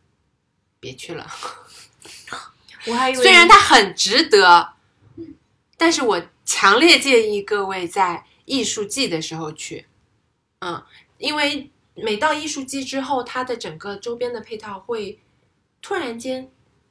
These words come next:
Speaker 1: 增多很多，所以是需要，嗯。
Speaker 2: 它哪怕增多了以后，也顶多是半个小时一趟巴士，就这样子而已，
Speaker 1: 哎，对。
Speaker 2: 而且坐满了你就得等下一班。
Speaker 1: 对。
Speaker 2: 基本上就是在路上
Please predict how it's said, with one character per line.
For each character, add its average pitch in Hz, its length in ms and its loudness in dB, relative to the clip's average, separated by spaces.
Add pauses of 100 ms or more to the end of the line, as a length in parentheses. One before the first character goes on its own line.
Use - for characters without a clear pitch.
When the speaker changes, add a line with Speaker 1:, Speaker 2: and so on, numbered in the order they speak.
(520)
Speaker 1:
增 269 360 -10
多 262 540 -8
很 165 240 -18
多， 185 340 -14 (640)
所 - 160 -12
以 220 40 -10
是 214 160 -16
需 208 280 -10
要， 185 360 -10 (360)
嗯。 160 200 -16 (880)
Speaker 2:
它 302 100 -12
哪 214 100 -8
怕 214 120 -12
增 269 240 -10
多 262 180 -6
了 254 100 -6
以 147 100 -8
后， 208 240 -10
也 170 140 -8
顶 165 200 -14
多 180 140 -14
是 208 160 -12
半 220 240 -10
个 175 80 -14
小 - 180 -18
时 - 220 -14
一 151 120 -12
趟 156 320 -16
巴 165 200 -8
士， - 380 -14
就 202 100 -8
这 208 160 -6
样 226 180 0
子 - 120 -10
而 165 120 0
已， 175 120 -6
Speaker 1:
哎， - 40 -4
对。 - 20 -4
Speaker 2:
而 196 120 -2
且 220 160 -2
坐 277 220 -4
满 175 260 -2
了 156 140 -6
你 165 160 -10
就 214 120 -6
得 196 200 -6
等 165 180 -10
下 196 240 -4
一 175 100 -10
班。 170 320 -10 (120)
Speaker 1:
对。 226 180 -12 (180)
Speaker 2:
基 - 160 -8
本 254 160 -6
上 220 240 -6
就 214 120 -8
是 214 160 -8
在 220 180 -6
路 220 160 -6
上 190 400 -12